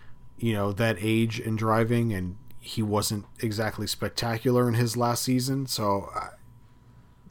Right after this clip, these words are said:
once you get over thirty-five,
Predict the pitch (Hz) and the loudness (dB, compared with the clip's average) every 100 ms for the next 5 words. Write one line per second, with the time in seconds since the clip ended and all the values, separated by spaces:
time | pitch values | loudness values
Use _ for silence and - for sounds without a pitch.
0 | - 117 110 139 156 170 151 147 147 127 | -14 -6 6 6 6 4 8 8 8 6
1 | 127 123 113 120 113 104 - 92 82 82 | 4 4 0 4 4 2 -2 -4 -4 -8
2 | - | -12